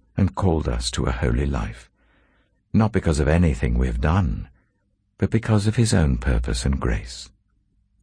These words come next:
This grace was given us in Christ Jesus before the beginning of time, but it has now been revealed through the appearing of our Saviour, Christ Jesus, who has destroyed death and has brought life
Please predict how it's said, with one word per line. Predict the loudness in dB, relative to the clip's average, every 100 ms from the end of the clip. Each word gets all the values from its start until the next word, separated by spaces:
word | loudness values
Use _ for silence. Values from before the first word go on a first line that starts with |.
| _ _
This | -2 -2
grace | 0 -2 -2 -4 -10 -14 -6
was | -4 0
given | 0 2 0
us | 0 0
in | -2
Christ | 0 0 0 -2 -6
Jesus | -4 -2 -2 -4
before | -4 -4 -2 -2 -2
the | -2
beginning | -2 0 -2 -2
of | -4
time, | -2 -2 -2 -4 -8 -14 _ _ _ _ _ _ -4
but | 0
it | 2
has | 2 2
now | 2 4
been | 4 4
revealed | 4 2 2 2 0
through | -2 -2
the | 0 -2
appearing | 0 0 2 2
of | 2
our | 2 0
Saviour, | 0 0 0 -2 -2
Christ | 0 0 0 -2
Jesus, | -2 0 -4 -6 -12 -20 -20 -2
who | 2
has | 2 0
destroyed | -2 0 0 2 0 0
death | -2 -2 -6 -18 _ _ -4
and | 0
has | 0
brought | 0 0 0 0
life | 0 0 -2 -8